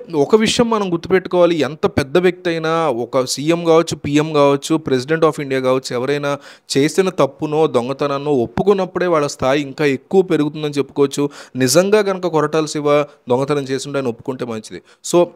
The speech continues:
ఇక ఈ, ఈ విషయంలో కొరటాల శివకు ఉన్నటువంటి ఒకే ఒక్క లొసుగు, ఒకే ఒక్క ఛాన్స్ ఏంటంటే న్యాయస్థానంలో ఆయన బయటపడడానికి, ఈ కథ ఎవరైతే రాశారో స్వాతి బుక్‌లో, రాసిన తర్వాత ఆయనకి గనక శ-, శరత్ చంద్రకి పారితోషికం గనక స్వాతి నుంచి అందుంటే, స్వాతి,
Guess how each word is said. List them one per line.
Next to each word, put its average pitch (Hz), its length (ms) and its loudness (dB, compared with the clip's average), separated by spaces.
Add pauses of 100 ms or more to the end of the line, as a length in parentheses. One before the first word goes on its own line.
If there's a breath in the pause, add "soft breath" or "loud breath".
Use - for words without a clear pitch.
(120)
ఇక 170 360 2
ఈ, 175 400 -4
ఈ 202 60 0
విషయంలో 226 880 0
కొరటాల 165 340 2
శివకు 190 380 -2
ఉన్నటువంటి 170 520 -4
ఒకే 139 320 0
ఒక్క 185 240 -2
లొసుగు, 160 440 -2
ఒకే 156 240 -2
ఒక్క 160 220 -2
ఛాన్స్ 143 500 -4
ఏంటంటే 139 460 0 (360 loud breath)
న్యాయస్థానంలో 143 720 0
ఆయన 131 160 -2
బయటపడడానికి, 123 840 -4 (680 loud breath)
ఈ 175 100 -2 (120)
కథ 147 200 2
ఎవరైతే 190 380 4
రాశారో 151 400 2
స్వాతి 143 360 0
బుక్‌లో, 147 400 -2
రాసిన 180 420 0
తర్వాత 180 360 2
ఆయనకి 151 320 0
గనక 151 240 -2
శ-, 143 200 -6
శరత్ 143 360 -4
చంద్రకి 151 340 0
పారితోషికం 170 840 2
గనక 147 160 -6
స్వాతి 135 380 -2
నుంచి 143 260 -6
అందుంటే, 127 380 -8
స్వాతి, 135 460 -2